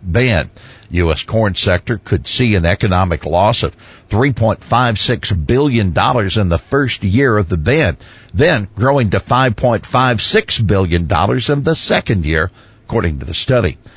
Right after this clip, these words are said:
In Mexico, the average price of tortillas would rise by sixteen percent, and the cost of meat would increase as production declined in response to less available feed. The U S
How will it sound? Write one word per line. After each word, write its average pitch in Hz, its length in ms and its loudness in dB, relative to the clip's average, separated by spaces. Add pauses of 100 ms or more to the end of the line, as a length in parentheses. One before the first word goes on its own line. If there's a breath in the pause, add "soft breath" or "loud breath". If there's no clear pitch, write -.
(300 loud breath)
In 82 160 -2
Mexico, 90 480 -2
the 80 200 0
average 85 340 -2
price 98 340 0
of 78 200 -2
tortillas 95 800 0
would 92 300 0
rise 98 460 0
by 87 300 2
sixteen 98 640 -2
percent, 82 600 -2 (360 loud breath)
and 78 100 -4
the 62 60 -10
cost 104 400 -2
of 73 100 -6
meat 113 260 0
would 85 160 0
increase 95 600 -2
as 82 180 0
production 87 640 -2
declined 85 580 -2
in 73 160 -6
response 104 600 -2 (320 soft breath)
to 123 100 0
less 76 300 -2
available 73 420 -2
feed. 98 420 -2 (580 loud breath)
The 87 100 -2
U 107 220 2
S 92 220 0